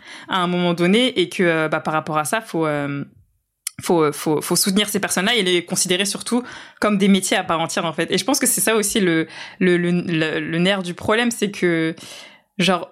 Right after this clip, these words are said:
comme c'est pas considéré du tout, c'est pas, tu sais, c'est, c'est pas pareil quand tu dis, « Je suis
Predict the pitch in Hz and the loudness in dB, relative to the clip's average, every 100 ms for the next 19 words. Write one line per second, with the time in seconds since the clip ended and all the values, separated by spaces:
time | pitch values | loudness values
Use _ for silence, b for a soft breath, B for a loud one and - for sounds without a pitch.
0 | _ 269 311 - 202 240 254 240 - 190 | _ -2 0 0 0 0 0 0 0 0
1 | 190 202 208 - 185 - 240 294 294 - | 2 2 0 -2 -4 2 2 2 0 0
2 | 196 220 202 190 - 175 - - 185 - | 0 0 0 -2 -2 -4 -8 -10 -4 -2
3 | 208 269 247 247 208 202 202 190 185 - | 0 0 0 -2 -2 0 0 2 2 2
4 | 196 | 0